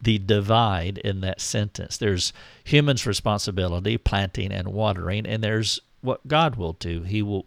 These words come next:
give the growth, and we need to remember where our responsibility is and where our responsibility is not. We do not give growth. Not only was the child going to have to die to himself, but the parent was going to have to die too.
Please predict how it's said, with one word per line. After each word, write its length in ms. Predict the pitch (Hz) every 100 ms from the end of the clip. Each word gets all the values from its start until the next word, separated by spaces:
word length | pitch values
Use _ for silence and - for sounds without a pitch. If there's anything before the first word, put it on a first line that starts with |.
| -
give 340 | 107 98 95 -
the 100 | 101
growth, 400 | 120 123 101 -
and 140 | 95
we 100 | 104
need 240 | 104 101 -
to 80 |
remember 580 | 104 110 113 143 117 85
where 200 | 95 92
our 220 | 90 101
responsibility 1040 | 104 98 - 101 92 95 98 92 90 95 92
is 240 | 92 107
and 140 | 110 92
where 280 | 92 90
our 160 | 85 78
responsibility 800 | 80 - 90 82 80 90 85 92
is 300 | 87 87 87
not. 380 | 110 120 120 -
We 140 | 101
do 260 | 101 107 95
not 420 | 98 120 98 _
give 380 | - 110 101 113
growth. 680 | - 143 160 135 123 - - _ _ _ _ _ _ _ - - -
Not 200 | 147 170
only 240 | 180 185 175
was 220 | 135 123
the 100 | 117
child 540 | - 131 139 135 110
going 300 | 104 120 117 101
to 140 | 107
have 260 | 110 113 107
to 100 | 95
die 420 | 95 123 113 110
to 220 | - 107
himself, 800 | 101 87 - - 139 104 95 -
but 120 | - 113
the 60 |
parent 460 | 117 147 160 120 -
was 160 | 101
going 260 | - 104 95
to 140 | 110
have 200 | 101 101 -
to 100 | 101
die 320 | 107 101 92
too. 340 | - 123 104